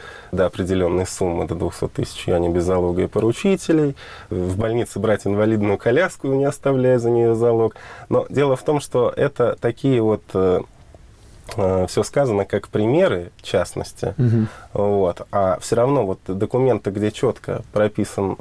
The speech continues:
Speaker 1: список благ и санкций, его нет. Потому что также сказано, что, например, те, кто, э, обладает низкими рейтингами, по отношению к ним будут применяться все возможные административные ограничения.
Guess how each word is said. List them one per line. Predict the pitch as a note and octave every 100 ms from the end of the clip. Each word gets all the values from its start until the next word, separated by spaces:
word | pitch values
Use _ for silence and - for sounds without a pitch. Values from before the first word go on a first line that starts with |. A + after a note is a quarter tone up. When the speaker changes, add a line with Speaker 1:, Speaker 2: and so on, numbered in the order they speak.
| D3
Speaker 1:
список | - A2+ - G#2 G2
благ | G#2 F#2+ -
и | - -
санкций, | - G3+ A#3 - F#2+ - - - -
его | - F#2+ E3+
нет. | C3+ C#2+ - -
Потому | - F#2 G#2
что | -
также | - E3 D3+
сказано, | - G2 F2 -
что, | - -
например, | F2 - F#2 F2+
те, | - G#2+
кто, | - - F#2+ F#2 - - - -
э, | - F#2 F2+ E2
обладает | G2 G2+ G2+ F#2+ F#2+
низкими | E3+ G3+ - A#2
рейтингами, | G#2+ F#2+ - F#2 F2+ F2 F2 F#2 - -
по | G#2
отношению | G2+ G2+ - G2 F#2
к | A#2+
ним | D3+ D#3+ G2
будут | A2 B2
применяться | - F#2 F2+ A2 - -
все | - A2+
возможные | G2+ F#2+ G#2+ A2 G2
административные | F2+ F#2 F2+ - E2 - A#2+ A2+ G2 F#2+
ограничения. | - F2+ F2+ F2+ - - C3 B2+ B2